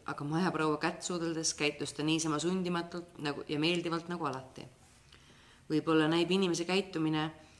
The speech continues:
just siis kõige vabam, kui ta mõnda osa etendab. Mitte keegi, kes tol õhtul Dorian Gray'd nägi,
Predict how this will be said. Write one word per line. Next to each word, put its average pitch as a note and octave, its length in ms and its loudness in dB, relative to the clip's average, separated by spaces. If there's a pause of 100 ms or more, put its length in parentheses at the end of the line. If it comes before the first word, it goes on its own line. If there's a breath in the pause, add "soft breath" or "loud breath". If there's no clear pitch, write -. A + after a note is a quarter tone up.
(400 loud breath)
just F3 220 4
siis G#3 240 6
kõige E3 200 2
vabam, F3+ 340 2 (180)
kui D#3 160 0
ta D3+ 80 2
mõnda E3 300 2
osa E3 180 -4
etendab. C3+ 460 -10 (840 soft breath)
Mitte F3+ 240 -2
keegi, F3+ 320 2
kes - 220 -4
tol F#3 180 2
õhtul E3+ 320 0
Dorian D#3+ 320 2
Gray'd D#3+ 240 0
nägi, E3 300 -2